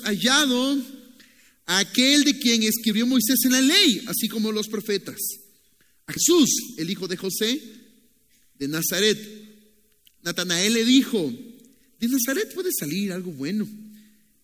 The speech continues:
Le dijo Felipe: "Ven y ve". Cuando Jesús vio a Natanael que se le acercaba, dijo de él:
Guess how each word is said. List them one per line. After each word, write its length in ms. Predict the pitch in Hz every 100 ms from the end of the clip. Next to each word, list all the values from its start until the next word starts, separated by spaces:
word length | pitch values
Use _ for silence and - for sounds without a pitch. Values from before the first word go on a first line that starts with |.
| _ _
Le 80 | -
dijo 200 | 165 208
Felipe: 800 | 202 185 208 208 214 220 - - 139
"Ven 880 | 135 180 202 214 208 - - - _ _ -
y 100 | 196
ve". 220 | 330 277 - - - _ _ _ _ _ _ _ _ _
Cuando 220 | 233 254
Jesús 340 | 254 254 370 311
vio 160 | 294
a 60 | 330
Natanael 560 | 339 247 254 226 269 254
que 100 | 302
se 120 | -
le 100 | 254
acercaba, 560 | 226 220 - 262 240 226
dijo 440 | 240 381 415 330
de 200 | 226 226 226
él: 420 | 254 202 196